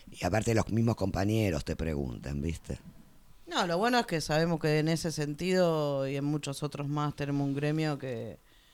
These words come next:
Speaker 2: que en esa la batalla y la batalló siempre y pobre el que no,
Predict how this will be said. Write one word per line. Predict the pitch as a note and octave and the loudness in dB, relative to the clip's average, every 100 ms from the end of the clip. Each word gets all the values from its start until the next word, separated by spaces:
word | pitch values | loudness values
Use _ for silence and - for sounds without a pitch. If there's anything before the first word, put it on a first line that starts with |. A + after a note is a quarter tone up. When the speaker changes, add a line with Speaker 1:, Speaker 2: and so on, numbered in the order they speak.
| - - - | -20 -20 -10
Speaker 2:
que | - | -4
en | E3 | 0
esa | F3 F#3 D#3 | 2 2 2
la | D3+ | 2
batalla | D3+ D3+ D#3+ D#3 D#3+ | 2 2 0 0 -2
y | |
la | C#3+ | 0
batalló | C3+ C3+ C3 - | 0 -2 -4 -2
siempre | C#3+ - F3 F3 E3+ F#3+ G3 F3+ D3+ | -2 2 2 2 2 4 6 6 4
y | C3+ A#2+ A#2+ - - - - - - | 0 -6 -10 -14 -18 -20 -20 -20 -14
pobre | - C#3+ C#3+ C#3 | -6 -6 -4 -6
el | B2+ | -8
que | A#2+ | -10
no, | C3 B2+ A#2+ F#2+ | -8 -8 -8 -10